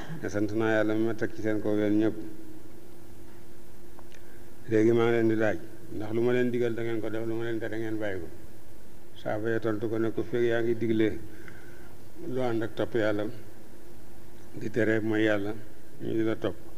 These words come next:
Mu ne: "Bés bu ma leen digalee lu wuuteeg li Yàlla digle nag ak yonent bi," mu ne ko: "Bu keroogee nga xam, bu keroogee ñu jubbanti la ak suñuy jaasi."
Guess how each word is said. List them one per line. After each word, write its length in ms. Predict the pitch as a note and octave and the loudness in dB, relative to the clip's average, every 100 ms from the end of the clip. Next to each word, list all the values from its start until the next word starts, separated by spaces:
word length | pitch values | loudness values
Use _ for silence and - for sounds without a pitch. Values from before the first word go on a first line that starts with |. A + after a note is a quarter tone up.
| - - - - - | -4 -4 -4 -4 -2
Mu 80 | G#2+ | -2
ne: 100 | A2 | -2
"Bés 180 | G#2+ G#2+ | -2 -2
bu 100 | A2 A#2+ | -2 0
ma 60 | |
leen 160 | A#2+ A#2 | 0 0
digalee 320 | A#2 A2+ G#2+ | 0 0 2
lu 80 | G#2+ G#2+ | 0 0
wuuteeg 320 | G#2+ G#2 G#2 - - - | 0 0 -2 -2 -4 -2
li 60 | G2+ | 0
Yàlla 220 | G#2+ G#2+ | 2 2
digle 260 | G#2+ G#2+ G#2+ | 0 2 2
nag 160 | G2+ G#2+ | 2 0
ak 100 | A2 | 0
yonent 340 | G#2+ G#2 G2 | 0 0 0
bi," 180 | F#2+ G#2 - - - - - - | -2 -4 -4 -4 -4 -4 -4 0
mu 80 | |
ne 80 | G#2 | 0
ko: 80 | G#2 G#2+ | 0 -2
"Bu 100 | G#2+ | 0
keroogee 420 | A2+ A2 G#2+ G#2+ | 0 2 2 0
nga 120 | G2+ G#2 | 0 0
xam, 120 | G2 G2+ | 0 0
bu 60 | G2+ | 0
keroogee 380 | G#2+ A2 G#2+ | 0 2 2
ñu 160 | A2+ A2+ | 2 2
jubbanti 320 | A2+ A#2+ A#2 | 2 0 2
la 80 | A#2 | 2
ak 60 | A2 | 2
suñuy 240 | G2+ G#2 G2+ | 2 2 2
jaasi." 320 | G2+ D#2 | 0 0